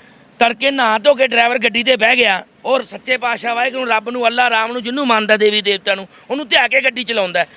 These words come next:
ਉਹਦੀ ਸੈਲਫ ਮਾਰਦਾ, ਉਹਦਾ ਮਨ ਕਰਦਾ ਬੰਦਾ ਮਾਰਦਾ ਮੈਂ। ਇਹ ਖੁਦਾ ਦਾ ਉਹ ਮਾੜਾ ਟਾਈਮ ਹੈ ਜਦੋਂ ਹਾਦਸਾ ਹੋ ਜਾਂਦਾ। ਕਿਸੇ ਟਰੱਕ ਡਰਾਈਵਰ ਦਾ ਜੀ ਨਹੀਂ ਕਰਦਾ ਕੋਈ ਗੱਡੀ ਕਿੰਨਾ ਵੱਜ ਜੇ।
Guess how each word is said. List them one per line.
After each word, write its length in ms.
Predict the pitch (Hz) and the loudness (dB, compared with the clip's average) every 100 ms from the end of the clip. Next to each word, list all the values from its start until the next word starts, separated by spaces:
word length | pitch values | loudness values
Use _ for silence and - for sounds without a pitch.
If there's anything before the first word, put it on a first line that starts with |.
| - 226 | -8 -2
ਉਹਦੀ 160 | 294 | -2
ਸੈਲਫ 300 | 240 254 240 | 2 0 0
ਮਾਰਦਾ, 460 | 262 240 202 196 180 - - | 0 2 2 2 -2 -4 -2
ਉਹਦਾ 180 | 254 311 | 2 2
ਮਨ 220 | 269 247 | 2 0
ਕਰਦਾ 300 | 247 311 359 | 2 2 2
ਬੰਦਾ 260 | 330 311 320 | 0 2 2
ਮਾਰਦਾ 340 | 311 302 285 | 2 0 0
ਮੈਂ। 140 | 285 269 - - - - | -4 -6 -12 -20 -8 2
ਇਹ 140 | 311 - | 2 2
ਖੁਦਾ 360 | 240 240 302 | 0 4 4
ਦਾ 240 | 311 311 226 - - - | 6 4 4 -4 -20 2
ਉਹ 140 | 320 | 2
ਮਾੜਾ 380 | 294 240 240 277 | 4 0 2 2
ਟਾਈਮ 420 | - 262 302 320 | 2 2 2 2
ਹੈ 140 | 262 190 - - | 0 0 -10 -2
ਜਦੋਂ 260 | 277 302 | 2 4
ਹਾਦਸਾ 400 | 226 240 180 247 | 4 2 0 0
ਹੋ 180 | 220 233 | 2 2
ਜਾਂਦਾ। 320 | 208 175 147 - _ - - _ | 2 0 -4 -8 _ -20 -20 _
ਕਿਸੇ 240 | 233 285 | -2 -2
ਟਰੱਕ 320 | - 262 247 | 0 -2 0
ਡਰਾਈਵਰ 300 | 269 269 269 | 0 2 2
ਦਾ 120 | 285 294 | 2 0
ਜੀ 220 | 208 254 | 2 2
ਨਹੀਂ 120 | 311 | 4
ਕਰਦਾ 260 | 330 359 359 | 2 2 0
ਕੋਈ 120 | 349 | 0
ਗੱਡੀ 240 | 320 294 | -2 0
ਕਿੰਨਾ 220 | 294 294 | 0 2
ਵੱਜ 220 | 285 254 233 | 4 2 -2
ਜੇ। 200 | 226 | -6